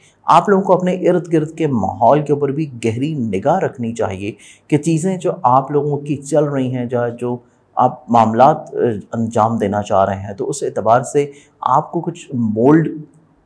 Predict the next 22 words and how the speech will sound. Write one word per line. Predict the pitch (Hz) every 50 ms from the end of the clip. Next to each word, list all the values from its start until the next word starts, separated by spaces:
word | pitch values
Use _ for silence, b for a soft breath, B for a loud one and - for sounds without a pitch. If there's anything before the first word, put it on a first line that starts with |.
| _ _ _ _ _ -
अपने | 123 120 - 131 131 135
ख्यालात | 131 - - 101 92 98 98 95 117 139 -
को | - 147
करने | 135 151 127 127 135 131
की, | - - 131 127
अपनी | 113 113 117 117 117
नेचर | 107 104 107 107 107 - 147 135
या | 127 120
तबीयत | 110 107 95 82 110 135 147 -
को | - 127
करने | 87 110 107 110 113 113
की | 117 117 120 117 120 B B B B B B -
ज़रूरत | 90 107 117 139 143 139 123
है | 117 98
या | 95 98 90
नहीं। | 90 90 - - 80 - _ _ _ _ _ _ _ _ _ _ _ _ _ _ _ _ _ _ _ _ _ _ _ -
नेक्स्ट | 117 123 127 143
zodiac | 131 131 131 131
sign | 143 131 127
स्कॉर्पियन, | - - 127 120 113 - 123 113 104
बुर्ज | 104 - 78 71 -
शुक्र। | - - - - - -